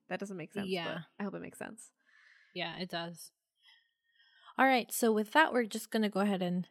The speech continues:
Speaker 2: go through the episode. Um, our structure is just kinda be, gonna be like, we're gonna talk about, like, the important bits that we found during the episode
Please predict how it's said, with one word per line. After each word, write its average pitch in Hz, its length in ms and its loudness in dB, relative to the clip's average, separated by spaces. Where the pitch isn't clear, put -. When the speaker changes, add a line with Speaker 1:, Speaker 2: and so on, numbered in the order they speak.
Speaker 2:
go 190 220 4
through 190 280 0
the 180 140 -4
episode. 311 680 2
Um, 214 320 4
our 202 120 2
structure 320 420 0
is 294 100 0
just 262 200 -4
kinda 214 220 0
be, 190 180 -2
gonna 190 260 0
be 180 140 0
like, - 280 -4
we're 196 140 2
gonna 185 400 0
talk - 220 -6
about, 180 220 -2
like, 170 260 -6
the 180 180 0
important 196 460 0
bits 233 300 0
that 175 160 -2
we 185 140 2
found 175 540 -2
during 175 420 0
the 165 180 -6
episode 240 680 -2